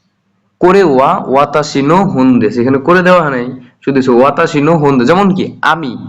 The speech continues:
আমি আমরা কি বলি? ওয়াতাসি। আমির সাথে যদি নো যোগ করে দেই বা নো অ্যাড করি তাহলে কি হয়? আমার। জাপানিজ ভাষার শিক্ষক, আমি জাপানিজ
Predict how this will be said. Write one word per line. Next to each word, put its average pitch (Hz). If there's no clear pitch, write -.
আমি 156
আমরা 151
কি 151
বলি? 147
ওয়াতাসি। 147
আমির 143
সাথে 185
যদি 180
নো 160
যোগ 156
করে 165
দেই 117
বা 120
নো 113
অ্যাড 127
করি 139
তাহলে 127
কি 135
হয়? 170
আমার। 107
জাপানিজ 143
ভাষার 113
শিক্ষক, 120
আমি 131
জাপানিজ 127